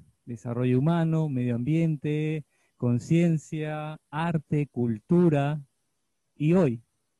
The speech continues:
tenemos a una invitada que la, realmente admiro muchísimo, quiero muchísimo. Es una persona que, que, que trabaja incansablemente. Eh, me refiero a Yomar Ramírez Montesinos.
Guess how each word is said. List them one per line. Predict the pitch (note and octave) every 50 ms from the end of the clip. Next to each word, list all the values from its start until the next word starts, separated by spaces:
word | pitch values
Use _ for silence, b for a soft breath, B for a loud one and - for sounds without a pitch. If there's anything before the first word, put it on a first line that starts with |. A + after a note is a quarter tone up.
| _ _ _
tenemos | - C3+ C#3+ D#3 E3+ E3 - -
a | D3+ D3
una | D3+ D#3 D#3+ D#3
invitada | D3+ C#3 B2+ - D3+ D3+ D#3 D#3 D3+ D3+ D#3 D#3 D#3 - _ _ _ _
que | - B2+ A#2+ A#2
la, | A2+ A#2+ A#2+ B2 B2+ -
realmente | - C3 C3+ C3 C3+ C#3+ D3 C#3+ C#3+ - D3+ D3+ D3+ -
admiro | - B2 A2+ A2 C3 C#3 C#3+ C#3+ C#3+
muchísimo, | C3+ B2+ A#2 - - D#3 C#3+ - - D3+ C#3+ D3 C#3+ C#3+ D3 - _ -
quiero | C#3+ C3+ B2+ C3 B2+
muchísimo. | B2 A#2+ A2 - - D#3 D3+ C#3 - - C#3 C#3 C#3 C3+ C3+ C#3 - _ _ _ _ _ _ _ -
Es | - C3+ B2+ - -
una | C#3+ C#3+
persona | B2 B2+ A#2 - - C3+ C3+ C3+
que, | - - B2+ A#2+ A#2+ A#2 A#2 - -
que, | B2+ A#2+ A2+ A2 A2 A2 G#2+ G#2+ G2 _ _
que | - D3 C#3+
trabaja | - C3 B2 B2+ C#3 C#3+ - - D#3
incansablemente. | D3 C#3+ - - A#2+ A#2+ A#2 A2+ A2+ - - - - E3 E3 E3 D#3 C3+ B2 A#2+ B2+ C#3 D#3 D#3+ D#3 D#3 C#3 - D3 D3+ D#3+ D#3+ - _ _ _ _ _ _ _ _ _ _ _ _ -
Eh, | C3+ B2 B2 A#2+ A#2 A2+ A2 A2 A2 A2
me | A2+ B2
refiero | B2 B2+ - - D3 C#3+ D3 D3 D#3 -
a | - C3+
Yomar | B2 A#2 A#2+ A#2+ C3 C3+ C#3+ D3+ D3 - _ _ _ _ _ _ _ _ _
Ramírez | - - A#2+ A#2 A#2 C3 C#3 C#3 C#3 C#3 C3+ - -
Montesinos. | - C3 A#2+ A#2 A2+ A2+ A2+ - - E3 F3 F3+ F3+ F#3+ G#3 G#3+ - - _